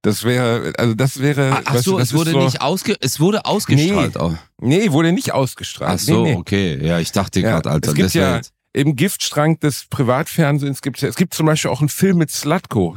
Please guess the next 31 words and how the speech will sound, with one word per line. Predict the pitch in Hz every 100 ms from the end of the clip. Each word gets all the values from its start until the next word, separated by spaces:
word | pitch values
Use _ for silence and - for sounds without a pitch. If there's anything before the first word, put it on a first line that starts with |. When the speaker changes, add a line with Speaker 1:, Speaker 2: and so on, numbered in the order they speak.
| -
Speaker 1:
Do-, | 131 -
Mister | 117 156 - 165 135
Boogie | 151 202 98 95
heißt | 87 76 -
der. | 85 - - - - - _
Der | 120
ist | 139 -
so | 190
schlecht, | - - 185 175 - _ _ _ _ _ _
dass | 113 117
er | 139
nie | 143 156 214
seine | 185 165 151
eigene | 156 165 156
Premiere | - 147 151 113
erlebt | 80 90 -
hat. | 85
Der | 107
ist | 120
fertig | - 185 - 143
gedreht. | 120 95 87 80
Der | 80
ist, | - - -
äh, | - -
zweitausenddrei | - 151 156 160 143 143 117 139 180 147
oder | 151 151
so, | 147
als | 117 -
den | 127
Slutko-Hype | 117 131 - - 165 156 156
gab, | 165 165